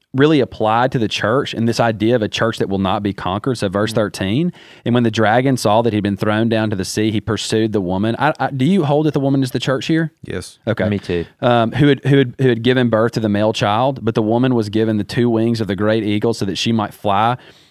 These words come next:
Speaker 1: from the serpent into the wilderness to the place where she is to be nourished for a time and times and half a time. Y'all, this is hilarious to me. Like, this serpent's been cast down. He's like, "I'll get the church."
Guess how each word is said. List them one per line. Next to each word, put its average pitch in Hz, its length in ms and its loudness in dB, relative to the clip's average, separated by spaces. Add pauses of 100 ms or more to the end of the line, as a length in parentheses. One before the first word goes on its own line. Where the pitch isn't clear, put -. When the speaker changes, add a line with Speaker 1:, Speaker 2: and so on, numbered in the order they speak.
(160)
Speaker 1:
from 127 180 4
the 123 80 2
serpent 117 380 2
into 117 140 0
the 110 60 2
wilderness 113 420 2
to 120 80 -2
the 107 80 0
place 107 360 -2
where 117 100 2
she 107 260 -2
is 104 140 -2
to - 80 -10
be 101 100 0
nourished 101 360 -2
for 110 120 -2
a 98 40 -8
time 104 300 -2
and 98 100 -4
times 107 360 -4
and 95 140 -4
half 104 260 -2
a 127 40 0
time. 139 240 -2
Y'all, 127 140 0
this 160 160 -4
is 196 60 -2
hilarious 101 720 -2
to - 80 -8
me. 87 360 -6 (520)
Like, 120 300 2 (200)
this 143 160 2
serpent's 156 380 2
been 165 180 2
cast 131 320 0
down. 123 80 2
He's 107 100 -2
like, 101 160 -2
"I'll 123 100 0
get 117 100 -4
the 90 80 -8
church." - 500 -6